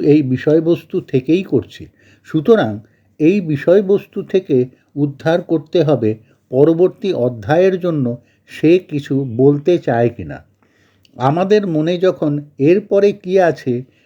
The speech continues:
জিজ্ঞাসার উদ্ভব হয়েছে, তখনই বুঝতে হবে এর ভিতরে পরবর্তীর ইঙ্গিতও আছে। তা না হলে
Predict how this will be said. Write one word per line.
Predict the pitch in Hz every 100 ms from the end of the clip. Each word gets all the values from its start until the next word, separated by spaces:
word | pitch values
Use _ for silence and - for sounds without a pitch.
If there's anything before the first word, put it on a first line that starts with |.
| _ 107
জিজ্ঞাসার | 135 131 139 180 180 175
উদ্ভব | 127 120 110 175
হয়েছে, | 180 165 131 - 104 107 - _ _ _
তখনই | 131 127 202 233
বুঝতে | 147 156 143 240
হবে | 196 170 127 120 - _ _ _ -
এর | 151 196
ভিতরে | 156 147 143 170 135 135 - -
পরবর্তীর | 135 147 151 160 151 175 170 131
ইঙ্গিতও | 120 123 123 131 165
আছে। | 131 107 - 87 _ _ _ _
তা | 127
না | 175 208
হলে | 196 160 117